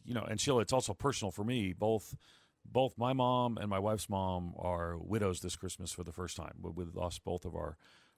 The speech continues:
uh, both of our stepfathers. And so, you know, we're, we're thinking about this. We're trying to make sure that they're not alone and more.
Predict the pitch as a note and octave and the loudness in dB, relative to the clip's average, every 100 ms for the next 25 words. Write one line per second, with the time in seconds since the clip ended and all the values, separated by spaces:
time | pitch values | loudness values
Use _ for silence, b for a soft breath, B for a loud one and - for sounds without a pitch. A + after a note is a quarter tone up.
0 | - - E2 D#2+ D#2 D#2+ E2 F2+ E2 D#2 | -10 -6 -4 -6 -8 -10 -6 -6 -4 -10
1 | - - E2+ - F2+ E2+ E2+ - - F2 | -4 -4 -2 0 0 0 -4 -6 -8 -4
2 | F2 E2+ - G#2 F#2 F2 b b b - | -4 -4 0 2 2 0 b b b -2
3 | B2 A2+ C3 A2 C3 - C3 B2 A2 G#2 | 2 4 4 2 -2 0 0 2 4 4
4 | A#2 C#3 - F#2 G#2 G2 G2 - G2+ G2+ | 2 2 0 0 0 0 -2 0 0 2
5 | G2 F2+ - G2 F#2+ F#2 G#2+ C#3 C#3 C#3 | 0 -2 -2 0 0 0 2 2 2 2
6 | C3+ A#2 G#2 F#2+ G2+ B2+ C3 B2+ B2+ A#2+ | 0 0 0 0 0 0 2 2 2 0